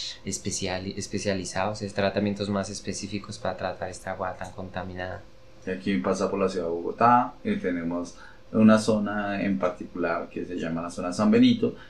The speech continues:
Speaker 2: que hace la manipulación y gestión de cueros para la, para piezas de artículos de vestimenta, o, sí, de pie-, pues, artículos de vestir en materiales de cueros,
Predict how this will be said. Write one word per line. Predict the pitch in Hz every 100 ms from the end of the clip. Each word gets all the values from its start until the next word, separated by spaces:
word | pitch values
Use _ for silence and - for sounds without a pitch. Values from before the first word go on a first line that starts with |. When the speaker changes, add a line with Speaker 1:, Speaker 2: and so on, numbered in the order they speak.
| -
Speaker 2:
que | 113
hace | 101 - 101 98
la | 98 98
manipulación | 98 92 95 90 - 98
y | 98
gestión | 98 95 - 90 87
de | - -
cueros | 113 101 101 95
para | - - 92
la, | 87 82 - - - -
para | 98 92 87 -
piezas | 104 98 92 98 98 95 95
de | 98 95 90 85 82 -
artículos | 90 101 - 98 95
de | 95 92
vestimenta, | 87 - 92 87 82 - - - - -
o, | 107 90 87 85 82 85 87 - -
sí, | - - - - -
de | - - -
pie-, | - - -
pues, | - - - - - - - - - - -
artículos | 98 95 - 120 - 131 131
de | 117 104
vestir | 95 - 160 247 - -
en | 110 120 123
materiales | 123 107 98 92 85 87 85
de | 104 101
cueros, | 117 107 95 95 92